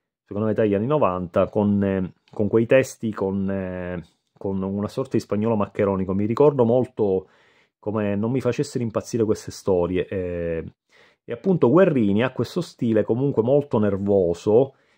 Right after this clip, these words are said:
che però secondo me in questo caso specifico è proprio quello azzeccato, perché Paperone, perché la storia parla di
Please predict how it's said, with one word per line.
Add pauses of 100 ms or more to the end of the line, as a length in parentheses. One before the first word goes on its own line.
(180)
che
però
secondo
me
in
questo
caso
specifico
è
proprio
quello
azzeccato,
perché
Paperone,
perché
la
storia
parla
di